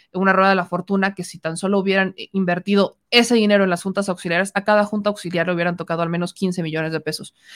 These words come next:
Imagínense lo que podría hacer una junta auxiliar con quince millones de pesos, pero bueno. Entonces, ella quiere ser gobernadora. Ella no le alcanza para ser gobernadora, pero ni de broma, porque Genoveva no es querida en Puebla. Los morenovallistas en Puebla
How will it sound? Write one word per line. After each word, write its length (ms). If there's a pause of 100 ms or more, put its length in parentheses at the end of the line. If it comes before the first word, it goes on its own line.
(240)
Imagínense 560
lo 80
que 80
podría 240
hacer 160
una 140
junta 240
auxiliar 340
con 160
quince 240
millones 300
de 60
pesos, 340
pero 140
bueno. 180 (340)
Entonces, 540 (180)
ella 540 (100)
quiere 160
ser 140
gobernadora. 600 (760)
Ella 220
no 100
le 80
alcanza 420
para 120
ser 120
gobernadora, 500
pero 160
ni 100
de 100
broma, 340
porque 200
Genoveva 360
no 160
es 180
querida 560
en 160
Puebla. 380
Los 220
morenovallistas 760
en 140
Puebla 340